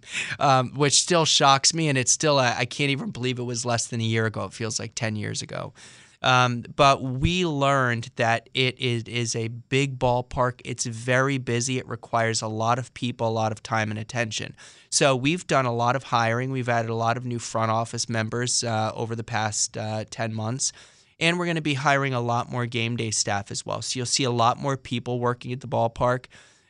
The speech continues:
Um, and I would like to think that for folks coming in, they, they won't necessarily recognize it as soon as they walk in,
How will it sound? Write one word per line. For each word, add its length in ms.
Um, 360
and 160
I 80
would 140
like 260
to 80
think 320
that 120
for 120
folks 360
coming 320
in, 400
they, 140
they 180
won't 240
necessarily 800
recognize 680
it 200
as 140
soon 220
as 120
they 120
walk 340
in, 240